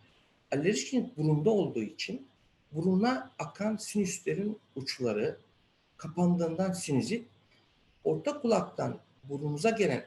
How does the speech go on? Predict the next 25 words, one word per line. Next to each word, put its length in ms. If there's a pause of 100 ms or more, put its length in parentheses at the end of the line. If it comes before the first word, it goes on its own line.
östaki 420
boru 140
sonucu 320
kapandığı 360
için 280
de 260 (320)
yineleyen 680 (200)
kulak 300
iltihabı, 680
otitler 640 (280)
olabilir. 400 (420)
Bu 80
nedenle 600 (200)
bu 100
çocuklarımıza 720
da 140
alerjik 480
rinit 160
düşüneceğiz. 580 (240)
Yani 220 (240)
yineleyen 640 (240)
bahar 220
aylarındaki 540
bulgular, 420 (480)
yineleyen 540